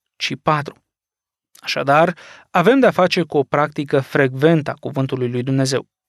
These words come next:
Tema reluată în acest al doilea capitol al Genezei este creația omului. Va începe însă cu ziua sabatului.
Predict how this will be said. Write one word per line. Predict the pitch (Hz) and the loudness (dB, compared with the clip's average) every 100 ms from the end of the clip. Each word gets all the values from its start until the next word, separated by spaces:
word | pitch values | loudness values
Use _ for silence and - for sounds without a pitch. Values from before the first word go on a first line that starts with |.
| _ _ _ - - - - - _ _ - | _ _ _ -20 -20 -20 -20 -20 _ _ 0
Tema | 165 165 147 135 139 - | 2 4 2 2 -2 -2
reluată | 143 135 131 147 185 139 | 0 2 4 4 4 0
în | |
acest | - 123 139 - | -4 -6 -6 -4
al | 127 | -4
doilea | 131 131 135 | 0 0 0
capitol | 127 123 143 143 135 | 0 -4 -4 -4 -2
al | 123 123 123 - | 0 -2 -6 -10
Genezei | 151 147 143 127 135 135 _ _ _ | -2 0 2 2 0 0 _ _ _
este | - 151 165 - 165 151 | -4 0 0 2 0 0
creația | - 151 151 151 - 147 139 | -2 0 0 0 -2 0 2
omului. | 131 131 - _ _ _ _ _ _ _ - - - - - | 2 -2 -10 _ _ _ _ _ _ _ -20 -20 -20 -20 -6
Va | - | 0
începe | 170 262 226 | 2 2 2
însă | 202 185 175 | 2 2 0
cu | - 160 | 2 2
ziua | 143 170 160 147 135 - | 2 2 4 4 0 -4
sabatului. | - 131 131 123 - 127 - | -2 0 0 -2 -4 -16 -20